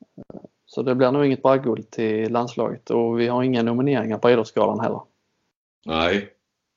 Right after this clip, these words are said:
Speaker 2: Det är, men vi måste nu tillägga att det var, eh, det är stenhård konkurrens i år.
Speaker 1: Ja, det är
Speaker 2: Känns
Speaker 1: just ett sånt O S-år med rätt många guld. Så, eh, så
Speaker 2: Och
Speaker 1: är det.
Speaker 2: herrlandslaget i fotboll. Även om visst, man kan diskutera kvartsfinal och, och,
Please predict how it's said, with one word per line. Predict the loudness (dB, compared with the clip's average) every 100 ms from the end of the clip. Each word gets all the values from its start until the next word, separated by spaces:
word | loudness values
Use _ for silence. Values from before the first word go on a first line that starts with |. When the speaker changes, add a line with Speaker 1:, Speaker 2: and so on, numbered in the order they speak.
| _ _ 6
Speaker 2:
Det | 6
är, | 6 2
men | 0 4 4
vi | 4 2
måste | 2 0 4
nu | 4
tillägga | 4 4 4 2
att | -2
det | -2
var, | 0 2 2 0
eh, | -2 -6 0
det | 2
är |
stenhård | 2 0 2 4 4 0
konkurrens | -2 -6 -2 -2 -2 -2
i |
år. | -2 -2 2
Speaker 1:
Ja, | 4 4
det |
är | 0
Speaker 2:
Känns | -4 -20 _ _ -4
Speaker 1:
just | -2 0
ett | 0
sånt | 2 0 -4 0
O | 2 2
S-år | 0 -8 0 4 4
med | 2 -2 -6 -8 -10 -12 -14 -6
rätt | -6 -4
många | -4 -2
guld. | 0 -2 -2
Så, | -8 -6 -2 -2 -2
eh, | -4 -8 _ _ _ _ -18 2
så | 4
Speaker 2:
Och |
Speaker 1:
är | 6
det. |
Speaker 2:
herrlandslaget | 4 0 0 0 0 -2
i |
fotboll. | -2 -2 -2 -14 -14 _ 0
Även | 0 2
om | -2
visst, | -4 -8 -10
man | -12
kan | -6 -6
diskutera | -6 -4 -2 0 -2
kvartsfinal | -2 -2 -2 -2 2 2 0
och, | -2 0 0
och, | 0 -4